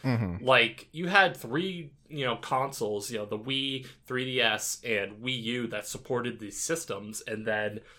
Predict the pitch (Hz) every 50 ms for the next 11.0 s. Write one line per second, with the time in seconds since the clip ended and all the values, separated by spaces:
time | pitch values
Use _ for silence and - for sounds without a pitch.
0 | - _ - - - - 139 156 220 220 - - 180 139 - - - - 120 117
1 | 110 123 151 151 - - 92 - - - 110 98 98 110 139 202 220 - - 165
2 | - - 117 104 110 110 127 143 - - - 101 98 101 101 104 110 127 139 147
3 | 151 160 160 170 180 180 - - - 120 117 113 107 104 - - - 101 101 110
4 | 120 - - - 175 175 - - 123 120 110 107 117 113 113 107 104 104 - -
5 | - - - - - _ _ - - 113 123 131 131 - 147 143 131 123 123 127
6 | 123 123 117 110 107 101 - - _ _ _ _ _ - - 113 104 98 - -
7 | _ _ - - 113 117 123 123 - 127 110 101 101 92 90 95 - - - 101
8 | 98 98 98 101 104 98 - - 110 98 95 92 90 - - - - _ _ -
9 | - 123 123 127 110 - 107 101 104 - - - - - 98 98 92 - - 95
10 | 95 95 98 95 95 - - - - 87 95 - - - 113 107 - - -